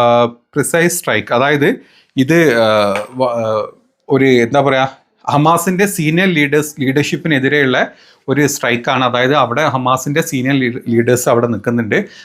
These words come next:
അപ്പോൾ അവരെ ഇല്ലാണ്ടാക്കാൻ വന്ന ഐ ഡി എഫ് തന്നെ അവർ പുറത്തോട്ട് സ്റ്റേറ്റ്മെൻറ്റുമായിട്ട് വന്നിട്ടുണ്ട്.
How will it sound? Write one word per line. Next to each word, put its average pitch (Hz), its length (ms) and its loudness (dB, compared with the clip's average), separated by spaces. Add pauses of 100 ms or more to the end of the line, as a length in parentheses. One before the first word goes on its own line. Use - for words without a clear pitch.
(120)
അപ്പോൾ - 140 -2
അവരെ 127 260 2
ഇല്ലാണ്ടാക്കാൻ 135 640 0
വന്ന 120 200 0
ഐ 117 220 0
ഡി 123 100 0
എഫ് 143 200 0
തന്നെ 147 240 2
അവർ 139 220 0
പുറത്തോട്ട് 131 480 -4
സ്റ്റേറ്റ്മെൻറ്റുമായിട്ട് 127 720 -2
വന്നിട്ടുണ്ട്. 104 480 -2